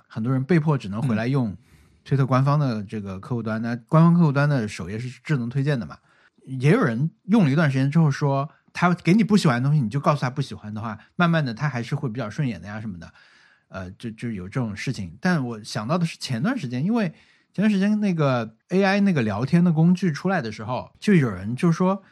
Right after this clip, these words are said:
Speaker 1: 他其实不是那么想象中那么智能，因为你问他的方式也是要去，就你要好好的去想怎么样问他，他可能才能给你一个好一点的答案，你才能
Speaker 2: 对。
Speaker 1: 截图分享给大家嘛，对吧？他觉得这种行为是比较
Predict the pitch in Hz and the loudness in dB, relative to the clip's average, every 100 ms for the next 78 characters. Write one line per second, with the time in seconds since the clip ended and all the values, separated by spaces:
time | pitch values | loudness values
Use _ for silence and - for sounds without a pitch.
0 | _ - 220 233 - - 180 151 156 - | _ -2 0 0 -2 0 0 0 -4 -6
1 | _ - 98 120 214 247 208 117 - 104 | _ -16 -12 -8 -2 0 0 0 -4 -4
2 | 143 175 233 262 131 - 127 113 165 196 | 0 2 2 0 -2 -2 -2 0 0 2
3 | 151 104 101 143 226 165 175 185 143 175 | 0 -2 -2 2 4 4 2 0 0 0
4 | 175 185 - 180 120 - _ _ _ - | 2 0 -2 -6 -6 -10 _ _ _ -10
5 | 110 - 180 170 135 - 156 113 - _ | -8 -2 2 2 2 -2 -4 -4 -10 _
6 | - 190 151 190 - 131 196 247 220 - | 2 6 6 6 4 2 2 2 0 0
7 | 185 127 107 - 110 165 175 180 147 135 | -4 -4 -6 -8 -4 -2 0 2 0 -2
8 | - 165 - 113 120 117 127 127 131 110 | -2 -2 -2 -6 -4 -4 -4 -2 -2 -4
9 | 120 98 117 127 101 92 113 117 101 95 | -6 -8 -10 -10 -10 -12 -10 -10 -10 -12
10 | 107 110 113 120 _ _ _ _ _ - | -10 -8 -8 -10 _ _ _ _ _ -12
11 | 98 107 110 113 120 113 131 120 110 107 | -12 -10 -10 -6 -6 -2 -2 -2 -4 -8
12 | 104 110 117 92 101 101 - _ - 139 | -8 -8 -8 -12 -16 -16 -18 _ -8 -4
13 | 143 202 117 107 123 139 156 170 139 113 | -2 -2 -4 -6 -6 -2 -2 -2 -8 -8
14 | 143 104 87 | -6 -6 -8